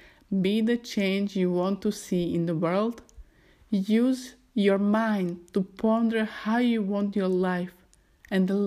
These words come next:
lives of others to be. Strive to behave the way you hope others will behave. Consciously decide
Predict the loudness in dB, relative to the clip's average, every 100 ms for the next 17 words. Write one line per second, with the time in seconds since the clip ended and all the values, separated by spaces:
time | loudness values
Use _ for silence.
0 | 0 2 0 -2 -8 -8 -10 -4 0 2
1 | 2 0 -4 -4 -2 0 0 -2 -8 _
2 | _ _ _ _ _ _ -20 -8 -2 0
3 | 2 0 -4 -4 -2 0 -2 0 0 0
4 | 0 -2 0 0 0 -2 -2 -2 0 0
5 | -2 -2 0 2 2 -2 -14 -20 -20 _
6 | -2 0 2 0 0 -2 -2 -4 -4 -4
7 | -6 -16 _ _ _ _ _ _ _ _
8 | _ _ _ _ _ _ -2 0 0 0
9 | -4 -2 0 0 0 -4 -4 -2 -4 -6